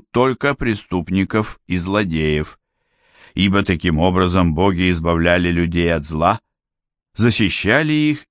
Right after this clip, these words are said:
и безмолвными голосами произносили слова утешения, помогая слабым, излагая те истины, которые удалось им постичь во время долгих периодов жажды.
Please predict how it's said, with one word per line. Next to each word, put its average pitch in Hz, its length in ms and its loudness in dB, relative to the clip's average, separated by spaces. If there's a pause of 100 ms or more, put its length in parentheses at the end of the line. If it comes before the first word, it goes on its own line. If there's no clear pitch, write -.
и 104 140 2
безмолвными 107 960 2
голосами 92 640 0
произносили 90 800 -2
слова 85 360 0
утешения, 80 920 -2 (400)
помогая 90 720 0
слабым, 98 600 -2 (540)
излагая 131 680 0
те 156 300 0
истины, 147 420 0
которые 123 580 0
удалось 113 640 0
им 101 140 2
постичь 98 520 -2
во 90 140 0
время 90 340 2
долгих 101 520 -2
периодов 85 640 0
жажды. 87 560 -2